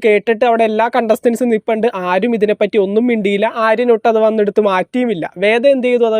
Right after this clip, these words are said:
എടുത്തിട്ട് അപ്പം തന്നെ എടുത്ത് അടിയിലേക്ക് ഇട്ടു. അത് ഒന്നാമത്തെ കാര്യം. അത്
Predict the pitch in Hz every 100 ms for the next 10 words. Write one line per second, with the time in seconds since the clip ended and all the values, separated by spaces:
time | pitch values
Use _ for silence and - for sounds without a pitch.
0 | 214 208 196 202 202 208 190 196 180 180
1 | 175 170 175 165 151 160 _ _ - 233
2 | 311 214 214 202 190 190 208 190 165 208
3 | 240